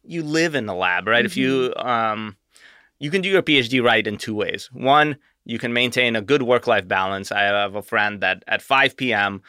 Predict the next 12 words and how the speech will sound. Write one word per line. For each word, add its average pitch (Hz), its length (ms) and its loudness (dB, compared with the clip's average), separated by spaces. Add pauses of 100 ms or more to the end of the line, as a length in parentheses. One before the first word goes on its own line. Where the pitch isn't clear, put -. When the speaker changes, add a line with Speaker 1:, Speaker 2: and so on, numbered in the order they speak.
(380)
Speaker 1:
um, 95 800 -2
he 101 180 -10
gets 117 300 0
up, 107 180 0 (160)
uh, 101 540 0
from 107 180 -8
his 104 100 -6
desk 160 320 0
and 113 80 -6
he 104 60 -6
goes 98 240 -4
home. - 260 -14